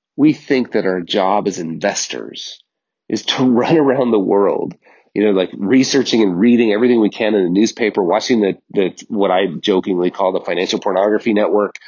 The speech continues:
right? Trying to find the best investments, craft the, and build the best investment por-, portfolio. But here's the secret. And again, based on what I know about you, you probably already know this secret.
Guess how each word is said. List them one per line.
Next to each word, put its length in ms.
right? 160
Trying 200
to 80
find 260
the 80
best 340
investments, 520
craft 380
the, 140
and 200
build 200
the 60
best 380
investment 420
por-, 240
portfolio. 640
But 120
here's 240
the 100
secret. 460
And 100
again, 380
based 260
on 80
what 100
I 60
know 400
about 260
you, 200
you 160
probably 380
already 180
know 260
this 220
secret. 360